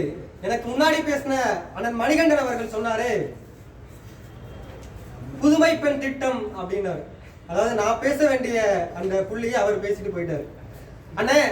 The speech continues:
புதுமை பெண் திட்டம் என்பது சுதந்திர இந்தியாவில் ஏற்படுத்தப்பட்ட திட்டம்.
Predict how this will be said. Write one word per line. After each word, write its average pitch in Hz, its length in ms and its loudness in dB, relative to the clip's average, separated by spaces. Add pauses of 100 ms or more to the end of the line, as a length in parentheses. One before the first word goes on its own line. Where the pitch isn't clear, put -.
(200)
புதுமை 302 340 6 (100)
பெண் 339 200 2
திட்டம் 302 360 2
என்பது 262 280 0 (400)
சுதந்திர 370 380 6 (160)
இந்தியாவில் 330 580 4
ஏற்படுத்தப்பட்ட 254 600 -2
திட்டம். 208 340 -12